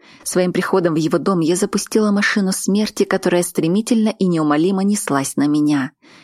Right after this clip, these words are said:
Ведь одно всегда тянет за собой другое, одно неверное решение может разрушить всю жизнь, как тогда, когда я повелась на его лживые речи и позволила мечте осуществиться.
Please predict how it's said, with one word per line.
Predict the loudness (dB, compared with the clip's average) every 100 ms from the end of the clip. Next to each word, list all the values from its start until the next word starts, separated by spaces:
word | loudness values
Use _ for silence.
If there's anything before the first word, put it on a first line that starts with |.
| -4
Ведь | 0 2
одно | 2 2
всегда | 0 0 0 0
тянет | 0 0 0 0
за | 0
собой | 0 0 0
другое, | 2 0 2 2 2 -2 -6 -16 -4
одно | -2 0 2
неверное | 2 2 2 2 0
решение | 0 -2 0 0 2
может | 0 0 0
разрушить | 0 0 0 0 -2 -4
всю | -8 -4 0 0 0
жизнь, | 0 2 0 0 0 -2 -4 -14 -14 -8
как | -4 -4 -2
тогда, | -2 0 0 0 -4 _
когда | -4 -2 2 0
я | 0
повелась | 0 2 2 2 0
на | -2
его | 0 0
лживые | 0 0 2 2 2
речи | 2 0 -4
и | -2
позволила | -2 -2 0 0 2 0
мечте | 0 -2 -4 -4 -2
осуществиться. | -2 -2 -4 -6 -6 -4 -4 -4 -2 -2 -2